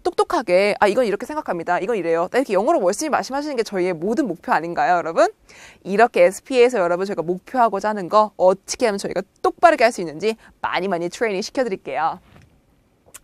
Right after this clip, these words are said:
자, 그래서 팁들도 좀 알려드릴까 싶은데요. 아까 앞에서 제가 전략은요, 당연히 정말 중요한 제가 말씀드린 팁 같은 건데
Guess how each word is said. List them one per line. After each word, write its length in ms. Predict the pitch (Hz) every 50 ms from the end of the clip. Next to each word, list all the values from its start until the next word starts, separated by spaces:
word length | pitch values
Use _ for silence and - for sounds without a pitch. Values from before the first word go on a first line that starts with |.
| _ _ _ - - - _
자, 160 | - 233 220
그래서 200 | 220 247 214 220 -
팁들도 540 | - - 381 - _ - 440 427 339 269 247
좀 160 | - 247 214
알려드릴까 420 | 175 165 180 214 220 208 196 -
싶은데요. 720 | 220 - - - 339 311 247 185 156 196 262 294 269 220 - -
아까 400 | 156 - - - - - 156 -
앞에서 400 | - _ _ 415 415 381 359 311
제가 240 | - 226 190 202
전략은요, 720 | - - - 165 190 240 320 349 330 294 247 208 214 214 220
당연히 440 | - - 202 185 214 233 262 277 262
정말 280 | - 226 220 254 269
중요한 640 | - - 226 226 254 285 262 226 214 233 254 247 220
제가 320 | - 226 - 190 202 196
말씀드린 420 | 180 165 180 - 208 202 202 202 220
팁 200 | - - - -
같은 200 | - 339 - 311 247
건데 320 | 381 - 294 320 262 208